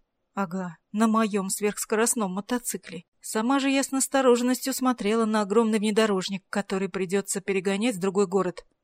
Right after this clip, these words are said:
При этом на мне же была не только Пуговка, но и счастливый Володя. «Ладно», почесал затылок Борис, «погнали».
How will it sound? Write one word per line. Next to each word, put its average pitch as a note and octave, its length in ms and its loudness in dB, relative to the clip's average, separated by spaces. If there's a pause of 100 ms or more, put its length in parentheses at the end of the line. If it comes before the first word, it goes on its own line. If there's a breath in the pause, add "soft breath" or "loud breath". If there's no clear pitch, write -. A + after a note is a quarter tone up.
(600)
При A3+ 240 2
этом A#3+ 340 2
на A3+ 100 4
мне A3+ 400 2
же G#3+ 260 -2
была G#3+ 340 2
не G3+ 120 -2
только A#3+ 380 0
Пуговка, G#3 580 -2 (300)
но G3+ 140 -4
и A3 60 0
счастливый A3 480 2
Володя. G#3+ 520 2 (380)
«Ладно», A3+ 840 4 (460 loud breath)
почесал G3+ 440 -4
затылок G3 380 -4
Борис, F#3 420 -6 (140)
«погнали». G#3 760 2